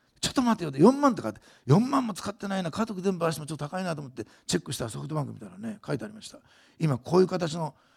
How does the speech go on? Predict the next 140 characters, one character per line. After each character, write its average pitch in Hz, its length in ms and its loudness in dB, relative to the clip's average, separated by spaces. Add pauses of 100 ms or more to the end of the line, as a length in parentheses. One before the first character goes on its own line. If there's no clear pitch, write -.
(220)
あ 117 80 -14
の、 120 80 -8
債 175 200 2
が 147 80 2
来 - 80 -8
て 160 60 -10
ま 139 60 -6
す 127 80 -6
か 120 40 -8
ら - 40 -20
気 - 80 -4
を 185 60 -2
つ 165 40 -8
け 156 60 -8
て 110 60 -8
く - 20 -10
だ 107 60 -10
さ 98 40 -10
い」。 117 40 -8
ま 180 100 4
さ 214 120 4
に 143 80 0
そ 143 120 -6
の 175 80 2
通 202 100 6
り - 60 6
だ - 60 -10
っ - 20 -16
た。 - 120 -18 (540)
<laughs> - 520 -16
で、 151 60 4
「今 254 180 2
度 180 100 0
国 214 260 2
税 302 140 8
局 196 180 -2
か 190 100 2
ら 165 80 0
で 151 80 -6
す」 - 60 -6
っ - 20 -20
て、 139 60 -6
別 147 220 2
に 196 80 2
シ - 100 -2
ョ 254 60 4
ー - 20 -2
ト 240 100 -4
メ 233 80 2
ー - 20 2
ル 170 60 2
が 139 80 0
来 131 60 -10
て 131 80 -4
で 117 80 -2
す 107 100 -12
ね、 123 220 -8 (500)
「未 139 180 8
払 220 220 8
い 143 40 2
が 135 80 -2
あ 127 40 0
り 123 60 -4
ま 135 100 -8
す - 100 -8
か 120 80 -8
ら - 60 -10
払 220 140 8
っ - 20 -6
て 226 80 -8
く 220 40 0
だ 190 60 4
さ 170 60 2
い」 - 40 2
っ - 20 -4
て 117 40 -2
ま 170 80 6
た 240 100 4
来 - 100 -4
て 156 120 -10
で 117 100 -10
す - 120 -16
ね、 110 140 -12 (320)
今 277 180 2
度 208 80 6
は 131 80 6
す - 100 -2
ぐ 170 60 0
に 139 60 -4
分 123 40 -6
か 131 60 0
り 127 40 -6
ま 117 60 -10
し - 80 -6
た。 - 100 -10 (800)
次、 247 220 4
今 202 140 0
度 147 80 0
ま 170 120 2
た 160 80 2
別 165 240 6
の 302 60 4
が 185 80 6
で 127 80 0
す 117 80 -6
ね、 131 180 -6 (240)
な 156 80 4
ん 135 40 2
か 120 60 -2
来 - 20 -6
て 156 80 -6
で 143 100 0
す 117 60 -2
ね、 123 260 -6 (280)
「な 190 140 12
ん 311 60 8
で 277 80 2
こ 220 120 2
ん 202 40 4
な 202 60 6
私 190 180 4
ば 208 80 0
っ - 20 -4
か 156 80 4
り 151 60 2
狙 175 40 2
わ 180 60 6
れ 185 60 8
る 175 60 4
ん - 20 -2
だ 143 80 2
ろ 135 40 0
う」 - 40 0
っ - 20 -14
て 120 60 -12
感 131 80 -6
じ 131 80 -4
で 117 40 -6
す 117 60 -4
ね。 156 320 6